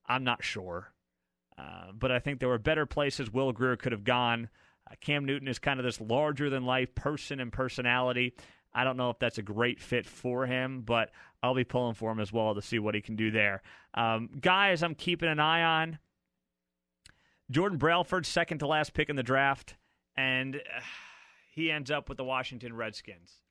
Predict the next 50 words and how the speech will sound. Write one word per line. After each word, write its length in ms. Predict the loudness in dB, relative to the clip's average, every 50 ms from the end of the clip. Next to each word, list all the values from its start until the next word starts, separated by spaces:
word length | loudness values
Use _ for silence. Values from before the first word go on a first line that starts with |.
| _ _ _ _ _ _ _ _ _ 0
I 80 | 2 2
don't 120 | 2 2
wanna 160 | 2 0 0
say 200 | 2 2 2 2
it's 140 | 2 2 -2
a 60 | -4
steal. 680 | -4 -4 -4 -2 0 2 4 4 2 2 0 -2 -6 _ _ _ _ _ _ 0
Um, 260 | 2 4 4 4 4
I 140 | 4 4 4
wanna 240 | 4 4 2 2 2
be 100 | 2 2
optimistic 540 | 2 2 0 0 0 0 0 0 0 0 0
and 100 | 0 2
say 180 | 4 4 4
every 220 | 6 6 4 4 4
Big 220 | 4 2 0 0
twelve 300 | 0 2 2 2 2 2
pick 240 | 2 0 0 2 2
late 280 | 2 2 2 2 2 0 0
is 180 | 0 2 2 0
a 60 | 0
steal, 520 | -2 -2 -2 0 0 2 2 2 0 0
but 180 | 0 2 2 2
I'm 100 | 2 2
not 160 | 0 0 -2
sure 180 | 0 0 0 2
that's 200 | 2 2 0 -2
the 100 | -4 -4
case. 380 | -2 0 0 2 0 -2 -4 -8 -14 -18 -14 -2 2
Either 220 | 2 2 2 2
way, 120 | 0 -2 -2
we 100 | -2 -2
wish 220 | -4 -4 -4 -4
him 120 | -4 -2 0
well. 380 | 2 4 4 4 4 2 0 -4 -14 -20 -20 -14 _ -4
Dakota 420 | -2 2 4 4 4 4 4 4
Allen, 460 | 6 6 6 4 2 0 -2 -4 -8 -14 -18 _ _ _ _ _ 0
we 140 | 2 2 4
know 220 | 4 4 2 2
about 280 | 2 2 2 2 2 2
his 100 | 0 0
struggles, 720 | 0 2 2 2 2 0 -2 -2 -2 -2 -4 -6 -8 -6
Texas 420 | -2 -2 -2 -2 -2 -4 -6 -4
Tech, 300 | -2 0 0 0 0 0
last 280 | 2 2 4 4 2 0
chance 360 | -2 -2 -2 0 -2 -2 -4
U, 160 | -4 -2 -2
back 280 | 0 0 0 0 0 -2
to 80 | -6 -6
Tech. 440 | 0 2 2 2 2 0 -4 -10